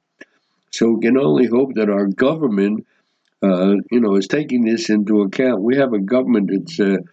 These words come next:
it's laughable. I mean, the, the government here is run like a small synagogue in a, in a somewhere, and they're, they're always attacking each other, various parties. It's really, the politics here is really, really shameful.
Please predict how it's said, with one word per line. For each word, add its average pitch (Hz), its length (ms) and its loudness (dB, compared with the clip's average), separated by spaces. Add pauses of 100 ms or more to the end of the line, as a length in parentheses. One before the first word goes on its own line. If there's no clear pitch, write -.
(260)
it's 101 200 -2
laughable. 104 840 -2 (180)
I 107 100 0
mean, 101 200 2
the, 101 180 0 (360)
the 113 100 2
government 127 460 0
here 127 260 2
is 95 180 -2
run 117 220 0
like 107 280 0
a 98 80 0
small 110 380 -2
synagogue 107 640 0
in 92 120 -2
a, 92 100 -2 (100)
in 92 160 0
a 92 120 0 (540)
somewhere, 107 720 2
and 110 320 -2
they're, 101 340 -2
they're 104 140 -2
always 117 380 2
attacking 104 640 0
each 95 120 -8
other, 110 340 0
various 110 540 0
parties. 98 560 -2
It's 98 240 -4
really, 123 260 2 (440)
the 104 80 2
politics 139 720 -2
here 107 200 2
is 95 160 0
really, 110 420 4 (160)
really 107 420 2
shameful. 107 840 -2